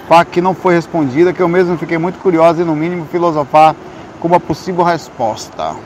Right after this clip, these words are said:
Vamos ver. A pergunta dele tinha como ideia a seguinte questão: se nós somos eternos e estamos evoluindo, não chegará num ponto em que, digamos assim, ficará mais fácil demais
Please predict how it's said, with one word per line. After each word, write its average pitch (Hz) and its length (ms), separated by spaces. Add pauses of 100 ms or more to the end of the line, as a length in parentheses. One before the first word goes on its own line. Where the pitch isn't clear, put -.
(520)
Vamos 151 280
ver. 107 180 (800)
A 170 80
pergunta 233 340
dele 220 220
tinha 214 220
como 202 200
ideia 180 460
a 175 60
seguinte 180 320
questão: 131 400
se 185 160
nós 190 360
somos 165 280
eternos 170 500
e 151 60
estamos 143 280
evoluindo, 151 480
não 185 120
chegará 180 340
num 175 140
ponto 170 320
em 156 80
que, 160 160
digamos 160 320
assim, 147 240
ficará 160 320
mais 156 160
fácil 180 300
demais 151 420